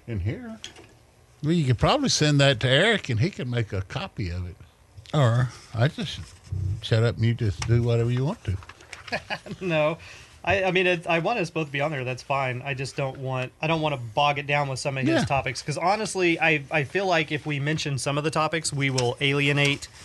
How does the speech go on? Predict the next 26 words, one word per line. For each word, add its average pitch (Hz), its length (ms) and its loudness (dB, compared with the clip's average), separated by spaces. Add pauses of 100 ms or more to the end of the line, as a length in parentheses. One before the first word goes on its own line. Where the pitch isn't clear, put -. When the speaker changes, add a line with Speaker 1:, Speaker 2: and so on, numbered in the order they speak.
(400)
Speaker 2:
some 139 200 0
of 131 60 2
the 120 80 0
people 135 300 0
who 127 180 2
would 123 160 -2
potentially 127 480 -2
come 131 240 -2
to 160 80 -6
their 160 160 -2
thing. 165 300 -4 (2500)
Look 170 160 2
at 170 120 0
that. 170 320 4 (260)
<laughs> - 1300 0 (460)
I 139 160 4
fist 262 320 2
Speaker 1:
Yeah, 117 60 0
Speaker 2:
it. - 60 -8
Speaker 1:
that's - 180 -6
all 113 100 2
you 101 80 2
need 92 280 2
to 95 100 2
do. - 800 -10
Uh, 101 540 8